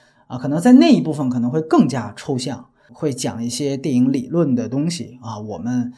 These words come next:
自己对于电影理论的一些浅显的看法跟大家分享一下。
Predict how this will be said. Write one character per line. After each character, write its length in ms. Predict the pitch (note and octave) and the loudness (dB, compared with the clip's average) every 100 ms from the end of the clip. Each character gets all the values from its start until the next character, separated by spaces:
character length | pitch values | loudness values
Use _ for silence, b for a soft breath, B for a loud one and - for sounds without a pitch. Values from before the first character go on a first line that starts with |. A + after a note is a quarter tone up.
| B B _ | B B _
自 180 | G#3 | -4
己 260 | D3+ C3 A#2+ | -4 -4 -8
对 180 | D3+ C3+ | -4 -2
于 100 | B2+ | -2
电 160 | C3+ | -2
影 160 | A2+ A#2+ | -2 -2
理 120 | A2 | -2
论 200 | A2+ B2 | -2 -2
的 80 | A2+ | -2
一 80 | A2+ | -4
些 220 | - A#2+ | -8 -8
浅 340 | - - A#2+ | -6 -2 0
显 220 | G3+ - G2+ | 0 -2 -10
的 80 | |
看 260 | A#2 C#3+ C3 | -4 -2 -2
法 220 | - - - | -6 -14 -10
跟 120 | A2+ | -8
大 80 | A2+ | -8
家 160 | A2+ | -10
分 260 | A2 C#3 C#3 | -10 -10 -8
享 160 | B2 A2+ | -12 -14
一 20 | |
下。 240 | - G#2+ | -18 -18